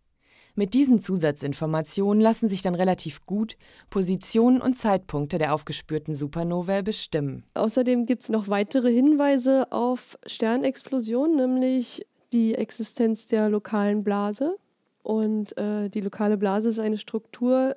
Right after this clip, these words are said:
Speaker 2: in die unser Sonnensystem eingebettet ist. Die Superblase ist vor circa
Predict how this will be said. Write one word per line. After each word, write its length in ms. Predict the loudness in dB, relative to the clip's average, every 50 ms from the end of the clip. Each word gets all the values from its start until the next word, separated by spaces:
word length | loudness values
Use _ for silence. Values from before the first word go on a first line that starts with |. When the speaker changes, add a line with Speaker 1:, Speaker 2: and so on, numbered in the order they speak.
| _ -6
Speaker 2:
in 240 | -4 -2 -2 -2 -2
die 200 | -2 -2 -2 0
unser 280 | -2 -2 -2 -2 -2
Sonnensystem 720 | 0 0 0 0 0 -2 -2 -4 -4 -4 -2 0 0 0 -2
eingebettet 760 | -2 -4 -2 -2 -2 -2 -2 -2 -4 -4 -4 -4 -8 -8 -8
ist. 400 | -6 -4 -2 -2 -2 -4 -8 -18 _ _ _ _ _ _ _ _ _ _ _ _ _ -10
Die 60 | -10
Superblase 720 | -6 -6 -6 -2 -2 -2 0 2 2 2 2 0 2 2 2
ist 180 | 2 0 -2
vor 200 | -4 -4 -4 -4 -2
circa 640 | 0 0 0 0 0 -2 -2 0 0 0 0 -2